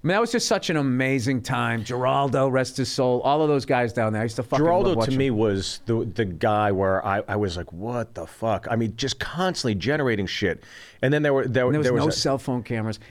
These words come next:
Speaker 1: and nobody knew about that club. And people would just wander in, and these fucking lunatics would
Speaker 2: Yeah,
Speaker 1: go
Speaker 2: who,
Speaker 1: up
Speaker 2: what the
Speaker 1: there.
Speaker 2: fuck is, yeah, I mean,
Speaker 1: Dude, I
Speaker 2: the,
Speaker 1: tell, always
Speaker 2: the
Speaker 1: tell that
Speaker 2: greatest
Speaker 1: story. That guy took his fucking dick out on stage, man. It was fucking hilarious.
Speaker 2: Wait, what?
Speaker 1: Killed.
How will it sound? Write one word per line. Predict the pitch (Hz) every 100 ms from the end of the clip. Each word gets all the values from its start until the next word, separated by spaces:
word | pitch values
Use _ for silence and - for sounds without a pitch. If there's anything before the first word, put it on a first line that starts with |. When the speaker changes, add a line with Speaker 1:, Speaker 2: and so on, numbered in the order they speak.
| -
Speaker 1:
and | 117
nobody | 120 120 123
knew | 113 113
about | 107 104 104
that | 92
club. | - 101 95 - - -
And | 98
people | 135 113
would | 117
just | 113 -
wander | 101 101 110 117 107 104
in, | 110 104 - -
and | 107 101
these | 110 -
fucking | - 123 - 113
lunatics | 113 120 110 110 - - - - - _ _
would | 127
Speaker 2:
Yeah, | 156
Speaker 1:
go | 131 123
Speaker 2:
who, |
Speaker 1:
up | 131
Speaker 2:
what | 165
the | 139
Speaker 1:
there. | 135
Speaker 2:
fuck | -
is, | 180 156 143
yeah, | 131 190 139
I | 90
mean, | 139 139 123
Speaker 1:
Dude, | 131 208
I | 180
Speaker 2:
the, | 180
Speaker 1:
tell, | 247
always | 208
Speaker 2:
the |
Speaker 1:
tell | 147
that | 196
Speaker 2:
greatest | 139
Speaker 1:
story. | - 214
That | 123 123
guy | 147
took | - 202
his | 143
fucking | - 165 127 107
dick | 139 147
out | 135 110
on | 92
stage, | - 101 -
man. | 101
It |
was | 101
fucking | - - 151 123
hilarious. | 117 117 131 80
Speaker 2:
Wait, | 110 95
what? | 113
Speaker 1:
Killed. | 240 160